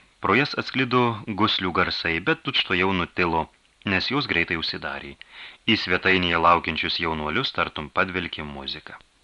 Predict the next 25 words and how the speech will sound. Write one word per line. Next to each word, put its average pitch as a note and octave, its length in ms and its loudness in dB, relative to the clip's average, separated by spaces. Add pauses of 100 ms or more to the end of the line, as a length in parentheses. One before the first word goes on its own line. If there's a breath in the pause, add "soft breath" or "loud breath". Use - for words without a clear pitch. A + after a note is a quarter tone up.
(680)
Francas G#2 580 2
su G2+ 160 0
Alberu F#2 560 2
susižvelgė F#2 880 2
ir G2 160 2
vėl A2 300 2
ėmė G#2+ 320 2
žiūrinėti E2+ 480 0
baldus, D2+ 500 -2
paveikslus D#2+ 720 0
ir E2+ 100 -4
ginklus. D2 680 -10 (800 loud breath)
Juo D3 320 4
ilgiau B2 480 2
jie G#2+ 160 4
žiūrėjo G#2 400 4
į G2 80 2
tą F2+ 160 6
prabangą, E2 600 0 (100)
juo G2+ 240 0
puikesnė A#2+ 600 -2
ji G2 200 -2
jiems D#2 300 -4 (100)
atrodė. D2 460 -8 (960)
"Na," F2+ 400 2